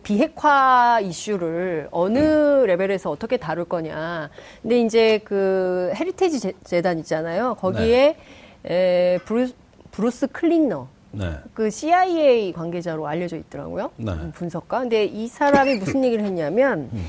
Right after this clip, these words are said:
Speaker 1: 어, 비핵화 이슈를 남북 정상회담에 다룰 수 있으면 그러면 되는 거 아니냐. 그러면
Speaker 2: 음.
Speaker 1: 미국이 개입할 이유가 없는 거 아니에요.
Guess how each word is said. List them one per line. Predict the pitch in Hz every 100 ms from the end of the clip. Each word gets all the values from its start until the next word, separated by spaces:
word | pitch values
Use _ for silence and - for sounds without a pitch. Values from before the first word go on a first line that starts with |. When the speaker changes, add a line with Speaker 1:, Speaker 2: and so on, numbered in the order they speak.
| 71 - - - -
Speaker 1:
어, | 202 208 208 208
비핵화 | - 311 - 339
이슈를 | 294 - 254 240 220 254 240 139 -
남북 | - 220 254
정상회담에 | 233 226 285 285 269 254 247
다룰 | 190 190 196
수 | 233
있으면 | 190 - 220 381 -
그러면 | - 285 285 247
되는 | 175 180
거 | 202
아니냐. | 220 160 156 156 156 156 165 170
그러면 | 285 330 320
Speaker 2:
음. | 202
Speaker 1:
미국이 | 214 240
개입할 | 196 190 190 220
이유가 | 165 165
없는 | 151 143
거 | 165
아니에요. | 151 127